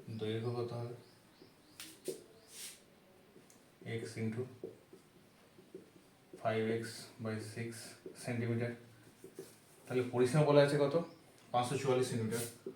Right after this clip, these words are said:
তাহলে আমি বলতে পারছি x plus five x plus six, five x plus six is equal to পাঁচশো চুয়াল্লিশ, or six লসাগু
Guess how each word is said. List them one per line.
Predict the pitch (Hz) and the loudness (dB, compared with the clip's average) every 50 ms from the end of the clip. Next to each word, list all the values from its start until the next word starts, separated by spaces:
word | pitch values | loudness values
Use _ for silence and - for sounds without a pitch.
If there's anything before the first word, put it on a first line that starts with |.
| - - - | -14 -18 -12
তাহলে | - 117 120 117 120 123 127 | -8 -4 -2 0 0 2 2
আমি | 127 120 123 | 2 2 4
বলতে | 120 120 127 131 | 2 4 4 4
পারছি | 120 - - 113 110 113 - - - - - - 104 113 117 | 4 2 2 -2 -4 -6 -6 -10 -14 -16 -12 -6 -4 -4 -4
x | 113 - - - - - | -4 -6 -12 -14 -12 -6
plus | - 117 113 117 - - - - - - - - - - - - - - - - - - - - - | -2 -2 0 0 -2 -4 -8 -12 -18 -20 -20 -20 -20 -20 -20 -20 -20 -20 -20 -20 -20 -20 -20 -14 -10
five | 104 101 101 98 104 110 113 113 113 | -10 -8 -6 -4 -2 0 0 0 -2
x | 113 - - - - - | -4 -10 -14 -16 -18 -12
plus | - - 110 110 107 - - 117 | -8 -6 -6 -4 -6 -8 -8 -8
six, | 110 110 - - - - - - - - - - - - - - - - - - - - - - - - - - - - - - - - - - | -8 -8 -8 -10 -12 -14 -16 -18 -20 -20 -20 -20 -20 -20 -20 -20 -20 -20 -20 -20 -20 -20 -20 -20 -20 -20 -20 -20 -20 -20 -20 -20 -20 -20 -14 -10
five | 113 107 104 107 107 | -8 -8 -6 -6 -8
x | 101 - - | -8 -8 -8
plus | 107 107 - - - - - - | -8 -8 -8 -10 -14 -16 -14 -10
six | - 117 110 - - - | -8 -8 -6 -8 -10 -10
is | 117 110 110 | -8 -8 -6
equal | 110 113 107 107 123 | -4 -4 -2 -2 -4
to | 139 147 - - - - - - | -4 -6 -8 -14 -18 -20 -20 -12
পাঁচশো | - - 104 - - - 90 - - - - - - | -10 -10 -10 -8 -6 -6 -6 -6 -6 -12 -18 -16 -10
চুয়াল্লিশ, | - 110 101 98 101 104 107 - - - - - - - - - - - - - - - - - - - - - - - 110 | -8 -6 -6 -4 -6 -6 -8 -10 -12 -14 -18 -20 -20 -20 -20 -20 -20 -20 -20 -20 -20 -20 -20 -20 -20 -20 -20 -20 -12 -8 -6
or | 110 113 - 110 - - - - - - - - - - - - - - | -6 -6 -6 -8 -12 -16 -20 -20 -20 -20 -20 -20 -20 -20 -20 -20 -16 -10
six | - 120 113 - - 123 | -8 -8 -6 -6 -2 -2
লসাগু | 113 117 123 117 117 120 | -2 0 0 0 0 -2